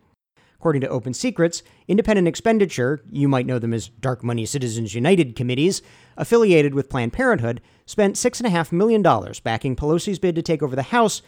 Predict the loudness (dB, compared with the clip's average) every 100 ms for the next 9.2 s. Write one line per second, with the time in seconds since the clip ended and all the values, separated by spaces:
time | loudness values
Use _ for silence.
0 | _ -4 -2 -2 -2 -2 0 -2 -4 -6
1 | -8 -6 0 2 0 -4 _ _ _ _
2 | _ _ _ _ _ _ -2 -2 2 2
3 | 4 4 2 -2 0 2 2 0 -6 2
4 | 2 2 -2 _ _ -10 0 4 4 4
5 | 4 2 0 0 0 0 -2 -8 -16 -16
6 | _ _ -8 -6 -4 -4 -2 0 -2 -2
7 | -2 -2 -2 -2 0 0 2 2 2 0
8 | -4 -4 -2 -4 -4 -8 -4 2 4 2
9 | -2